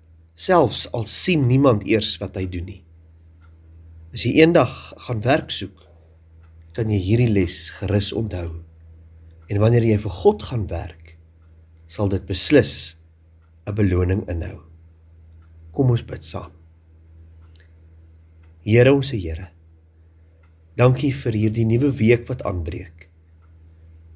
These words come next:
En Here, ons wil vra dat U vir ons in hierdie week sal bystaan en sal help om getrou te wees in die klein dingetjies.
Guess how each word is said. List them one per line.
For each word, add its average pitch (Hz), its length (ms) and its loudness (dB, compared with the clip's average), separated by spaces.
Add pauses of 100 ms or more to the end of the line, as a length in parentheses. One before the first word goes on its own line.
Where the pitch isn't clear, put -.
(520)
En 117 80 2
Here, 151 240 8
ons 147 160 0
wil 151 160 -2
vra 127 380 0
dat 101 180 -8
U 131 140 -4
vir 135 140 -2
ons 135 280 4
in 113 80 0
hierdie 143 240 2
week 98 480 -2 (560)
sal 127 160 0
bystaan 113 560 2
en 95 80 -8
sal 113 240 -4
help 107 400 -2 (960)
om 127 160 -6
getrou 160 400 6
te 143 160 -6
wees 90 540 -6 (420)
in 120 140 -6
die - 60 -8
klein 143 280 6
dingetjies. - 840 -8